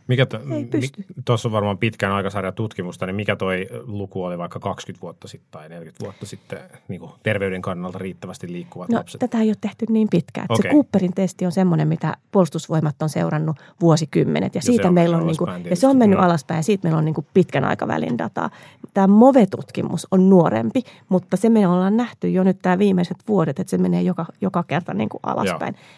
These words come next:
Speaker 2: Et tavallaan me tiedetään kyllä, että mikä se trendi on, että
Speaker 1: Mm.
Speaker 2: sitä ei tarvii, niinku, epäröidä. Mut se, että me, me, niinku, ymmärrys siitä, että meidän pitäisi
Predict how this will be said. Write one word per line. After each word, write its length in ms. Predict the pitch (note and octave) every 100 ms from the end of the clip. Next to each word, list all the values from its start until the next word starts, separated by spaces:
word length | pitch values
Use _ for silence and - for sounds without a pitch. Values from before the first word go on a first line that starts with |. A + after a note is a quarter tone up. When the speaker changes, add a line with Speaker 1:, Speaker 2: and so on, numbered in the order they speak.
| -
Speaker 2:
Et 100 | -
tavallaan 320 | G3+ A#3+ A3+
me 100 | G3+ F#3+ -
tiedetään 640 | A#3+ A3 D#3+ - D#3 D#3
kyllä, 380 | - E3+ D3+ D#3+ - -
että 120 | F3
mikä 180 | G3+ -
se 120 | F3+
trendi 400 | - - E3 D#3
on, 80 | -
että 200 | - -
Speaker 1:
Mm. 60 | - - -
Speaker 2:
sitä 240 | G3+ G3
ei 60 | D#3+
tarvii, 340 | E3 E3 E3
niinku, 240 | D#3+ D3 - -
epäröidä. 640 | - - - - - - - - - - -
Mut 200 | F#3+ F#3+
se, 140 | G#3+
että 200 | G3 F#3+
me, 180 | F#3+ G3 -
me, 80 | G3
niinku, 220 | G3+ G3 -
ymmärrys 560 | D#4 D4+ G#3 G3 -
siitä, 360 | A3 G3+ G3 D#3+
että 260 | D3+ E3+ D#3 - - -
meidän 180 | G#3 G3+
pitäisi 240 | F#3+ F3+